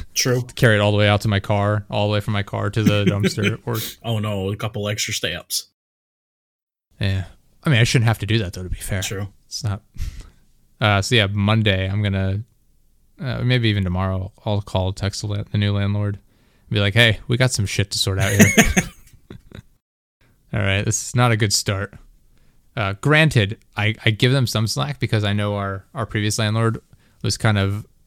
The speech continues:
Speaker 1: being frustrating at the end. Uh, he, uh, he was outside, and w-, uh, so it was last Thursday, the seventeenth.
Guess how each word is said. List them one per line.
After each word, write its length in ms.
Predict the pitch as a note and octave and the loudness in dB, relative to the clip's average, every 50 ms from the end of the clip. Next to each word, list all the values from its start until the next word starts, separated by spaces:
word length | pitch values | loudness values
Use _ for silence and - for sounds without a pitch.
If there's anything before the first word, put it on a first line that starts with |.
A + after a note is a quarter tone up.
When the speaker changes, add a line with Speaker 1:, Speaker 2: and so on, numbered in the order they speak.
| _ _ A3+ C3+ A2+ | _ _ -12 -4 2
Speaker 1:
being 220 | A2 G#2+ G#2 G2+ G2 | 2 2 2 2 0
frustrating 580 | - - G#2+ F#2+ - - - G#2+ G2 G2+ G#2 | -4 -2 -2 0 0 2 2 2 2 4 2
at 120 | G#2 G2+ - | 0 0 2
the 120 | G#2 G#2+ | 2 2
end. 240 | G#2+ G#2+ A2 A#2 - _ _ _ _ _ _ _ _ _ _ _ _ _ - | 2 2 0 -2 -4 _ _ _ _ _ _ _ _ _ _ _ _ _ -4
Uh, 560 | - G2+ F#2+ F#2 F#2 F#2 F#2 F#2 F#2 F#2+ - _ _ _ _ _ _ _ _ _ _ _ _ | -2 0 0 0 -2 -4 -6 -6 -8 -8 -10 _ _ _ _ _ _ _ _ _ _ _ _
he, 280 | - B2+ B2+ B2 A2+ G#2 | -2 0 2 4 4 4
uh, 300 | G#2 G2+ F#2+ F#2+ G2 - _ _ _ _ _ _ | 4 2 0 -2 -4 -8 _ _ _ _ _ _
he 180 | - - - D3 | -10 -4 0 0
was 140 | C#3 A#2+ C3+ | 2 2 2
outside, 560 | C3+ C#3 - - C3+ A2+ G#2+ G2+ G2+ G2+ G#2 - _ _ _ _ _ _ _ _ _ _ _ _ _ _ _ _ _ _ _ - | 0 0 0 0 0 2 2 2 0 0 -2 -6 _ _ _ _ _ _ _ _ _ _ _ _ _ _ _ _ _ _ _ -4
and 640 | - C3+ A#2+ A2 G#2+ G#2 G2+ F#2+ G2 G2 F#2+ G2 F#2+ - _ _ - | 0 2 4 4 4 4 4 2 2 0 -2 -4 -6 -8 _ _ -12
w-, 120 | C3+ - - _ | -12 -12 -12 _
uh, 140 | - C#3 - | -10 -8 -4
so 220 | - - C3 B2+ B2+ | 0 4 4 4 4
it 80 | B2+ | 4
was 240 | B2+ B2+ A#2 G#2 - - _ - - - - - - - - - - | 4 2 2 0 -2 -12 _ -20 -20 -20 -20 -20 -20 -20 -20 -14 -10
last 380 | A#2 A#2+ C3 B2+ - - - | -8 -6 -6 -6 -8 -8 -6
Thursday, 320 | B2 A2+ A2 A2 - - F#2+ | -4 -4 -4 -4 -6 -6 -8
the 80 | G2 | -6
seventeenth. 680 | - - A2 G#2 G2+ G2 - A2 G2+ F#2+ G2 - - | -4 -2 -2 -2 -2 -4 -2 -2 -2 -2 -4 -8 -14